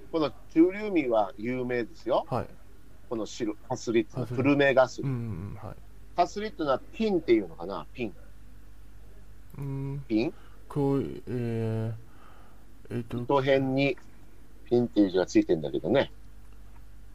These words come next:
Speaker 2: こういうからは、えっと、多分、中国、
Speaker 1: うん。
Speaker 2: 中国語に、中国語に、えっと、
Speaker 1: うん。
Speaker 2: うん。
Speaker 1: うん。訳しにくい。
Speaker 2: とく-、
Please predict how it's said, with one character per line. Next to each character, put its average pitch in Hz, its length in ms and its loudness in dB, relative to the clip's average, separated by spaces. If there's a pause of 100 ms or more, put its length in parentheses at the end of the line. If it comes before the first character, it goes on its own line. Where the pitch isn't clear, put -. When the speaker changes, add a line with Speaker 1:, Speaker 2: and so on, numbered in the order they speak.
(440)
Speaker 2:
こ 185 200 2
う 202 60 6
い 208 100 4
う 196 60 2
か - 140 -2
ら 131 140 2
は、 120 320 0
え 117 60 -2
っ - 100 -8
と、 104 340 -2
多 131 180 -4
分、 117 560 -4 (680)
中 156 320 0
国、 151 140 2
Speaker 1:
う - 20 -4
ん。 113 40 -10 (120)
Speaker 2:
中 160 200 -2
国 156 280 0
語 123 240 0
に、 117 220 -4 (160)
中 160 280 0
国 156 160 0
語 131 180 0
に、 123 540 -2
え 107 60 -8
っ 110 40 -10 (120)
と、 - 80 -8 (920)
Speaker 1:
う 123 40 0
ん。 117 220 2 (680)
Speaker 2:
う - 40 -10
ん。 110 580 -4 (720)
Speaker 1:
う 120 60 -4
ん。 117 120 -6 (880)
訳 131 220 6
し 131 140 -4
に 143 100 2
く 139 140 6
い。 170 40 8
Speaker 2:
と 151 100 4
く-、 190 220 0